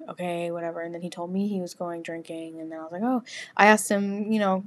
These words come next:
"What are you drinking?" Whatever. And then I told him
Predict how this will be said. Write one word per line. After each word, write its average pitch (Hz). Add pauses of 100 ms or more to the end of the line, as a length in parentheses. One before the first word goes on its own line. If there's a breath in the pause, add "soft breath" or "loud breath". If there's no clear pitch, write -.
"What 233
are 240
you 254
drinking?" 262 (220)
Whatever. 170 (440 loud breath)
And 208
then 190
I 185
told 185
him 180